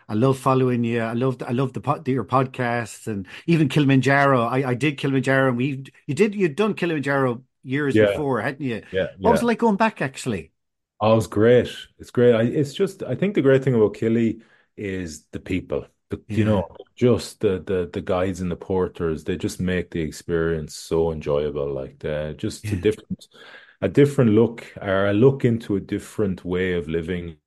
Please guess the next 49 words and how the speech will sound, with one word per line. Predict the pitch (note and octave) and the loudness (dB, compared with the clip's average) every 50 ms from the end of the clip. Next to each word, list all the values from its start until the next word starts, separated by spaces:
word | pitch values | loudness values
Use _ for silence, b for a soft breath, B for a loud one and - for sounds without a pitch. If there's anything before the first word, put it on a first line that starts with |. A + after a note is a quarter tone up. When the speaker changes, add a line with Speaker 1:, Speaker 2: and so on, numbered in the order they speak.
| _ - | _ -12
Speaker 2:
and, | E2+ D#2+ D#2+ - | -12 -10 -10 -10
and | G2 F2 - | -10 -10 -8
seeing | - - - G2 F#2+ G2 G2 G2 F#2+ | -8 -6 -4 -4 -2 -2 -2 -4 -6
things, | - - F#2+ F2+ F2+ F2+ E2+ - | -6 -6 -6 -4 -4 -6 -6 -6
and, | E2+ D#2+ D#2 D#2 D2 - - - _ _ _ - | -8 -8 -8 -8 -12 -14 -18 -20 _ _ _ -10
you | - F#2 | -8 -6
know, | E2+ D#2+ D#2+ | -4 -4 -4
a | D#2+ | -4
different | - F2 - - F2 E2 | -6 -8 -8 -8 -10 -10
culture, | - - - D#2+ D2+ - - - E2+ D#2 D2+ C#2 | -8 -6 -6 -6 -6 -6 -8 -6 -4 -4 -4 -4
and, | D2 D2 - B B B B B B B B B B B - | -8 -10 -14 B B B B B B B B B B B -4
you | F#2+ | -2
know, | F2+ F2+ E2+ - - _ _ - | -2 -2 -2 -4 -8 _ _ -8
um, | G2 F2+ E2+ E2+ E2+ E2 E2 E2+ E2+ E2+ | -6 -2 -2 0 0 0 -2 -4 -6 -6
so | - - | 0 2
that | A2+ A#2+ | 4 4
was | A#2+ A2 D#2 | 4 4 0
the | E2 | -2
great | D#2 E2+ D#2 D2+ - - | -2 0 0 0 -2 -6
thing. | E2+ D2+ D2 | -10 -10 -10
It | E2 | -14
was, | D#2+ - - _ _ _ _ _ _ _ _ _ _ - B2 | -16 -18 -20 _ _ _ _ _ _ _ _ _ _ -8 -6
it | C3 A#2+ A2+ | -4 -4 -4
was | A2+ - | -4 -2
Speaker 1:
Yeah. | |
Speaker 2:
great | - B2 A#2 A2 | 0 2 4 2
to | A2 - | 2 2
be | - G2 F2 | -2 -2 0
back. | - F2 E2 D#2 - - F2 | 2 2 0 0 -2 -4 -4
I | |
loved | D2+ D2+ D#2 D2+ D2+ - | -2 0 -2 -2 -4 -8
it. | - - - - _ _ _ _ _ _ _ b b b b b b b | -14 -14 -16 -18 _ _ _ _ _ _ _ b b b b b b b
Speaker 1:
That's | - A#2 - - | -12 -10 -6 -6
interesting. | C#3 C3 - - - A#2+ A2 | -6 -6 -6 -4 -4 -2 -2
You're | A2 B2 C3+ | 0 0 0
right. | D#3 F3+ F3+ D3+ B2+ | 0 0 0 0 0
Actually, | C#3 B2+ G#2 A#2+ | -2 -2 -2 -2
that's | A#2 C#3 C3+ - | -4 -4 -2 -2
my | D3 C#3 C#3+ C#3+ | -2 0 2 4
memory. | C#3 C3+ C3+ B2 A#2 A#2 G#2+ G2 | 4 4 4 4 2 2 0 0
It's | A2 C3 A#2+ - - | -2 -4 -8 -10 -8
always, | - C#3 B2+ C3 B2+ A#2 A#2 A2+ G#2+ F#2+ - A#2 | -4 -2 0 2 2 2 0 0 -2 -2 -2 -4
uh, | G#2+ G2+ - B B B | -4 -4 -6 B B B
Poli | - C3+ C#3 C3+ C3 B2+ | 4 6 6 8 6 6
Poli, | B2+ B2+ C3+ C#3 C3 B2 A#2+ A2 F#2+ - B B B B B B B - | 6 6 6 6 6 6 6 2 2 -2 B B B B B B B 2
the, | A#2+ B2 | 4 4
Speaker 2:
Yeah. | C3+ C3 | 6 6
Speaker 1:
the, | A2 A2+ A2+ A2+ A#2+ - - | 4 2 0 -2 -2 -4 -8
the, | - C3+ | -8 -6